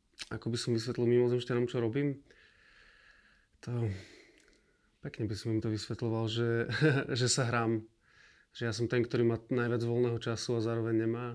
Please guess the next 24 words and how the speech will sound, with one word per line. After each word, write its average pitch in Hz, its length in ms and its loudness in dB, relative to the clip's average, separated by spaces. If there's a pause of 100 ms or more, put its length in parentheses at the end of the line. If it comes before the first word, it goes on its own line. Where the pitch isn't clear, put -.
(140)
A 110 140 -6
že 101 120 -8
som - 180 -6
niekto, 113 320 0
kto 107 380 -6 (400)
niečo 123 260 0
tvorí 120 360 2
a 117 100 2
niekedy 117 420 2
nemusí, 117 560 0
ehm, 95 460 -8 (180)
dosiahnuť 113 560 -4
žiaden 113 380 -2
výsledok. 117 560 -4 (800)
A 98 340 -6 (960)
neviem, 95 400 -8 (140)
asi, - 320 -12 (240)
asi 120 260 -8
to 123 80 -2
je 113 80 0
o, 110 80 0
dosť 113 400 -2
o 110 80 -2
slobode. 104 480 -4